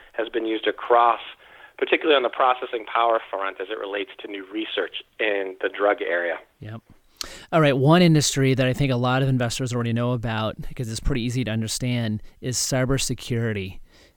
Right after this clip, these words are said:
Speaker 2: T-, uh, describe that a little bit and sort of the impact on our lives for cybersecurity.
Speaker 1: So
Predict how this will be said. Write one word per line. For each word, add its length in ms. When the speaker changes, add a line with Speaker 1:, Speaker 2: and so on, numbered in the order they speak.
Speaker 2:
T-, 100
uh, 180
describe 360
that 140
a 60
little 200
bit 260
and 260
sort 180
of 60
the 100
impact 420
on 120
our 100
lives 480
for 100
cybersecurity. 840
Speaker 1:
So 380